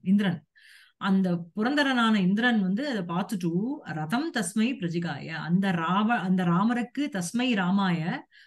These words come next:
ரதம், ரதத்தை பிரஜிகாய பிரஹிதவான் கொடுத்தார். சரியா? ஓகேவா? ம்? So அதான், இதன ஸ்லோகார்த்தம் இதான். பதாதிம் ராமம் வரூதினம் லங்கேஷம்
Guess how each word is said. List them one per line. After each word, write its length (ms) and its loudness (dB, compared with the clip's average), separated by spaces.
ரதம், 420 2
ரதத்தை 560 -2
பிரஜிகாய 840 0
பிரஹிதவான் 600 -4
கொடுத்தார். 680 -10
சரியா? 540 -4
ஓகேவா? 440 -2
ம்? 240 2
So 180 -8
அதான், 280 -10
இதன 360 -6
ஸ்லோகார்த்தம் 520 0
இதான். 360 -4
பதாதிம் 760 0
ராமம் 640 2
வரூதினம் 760 0
லங்கேஷம் 680 -2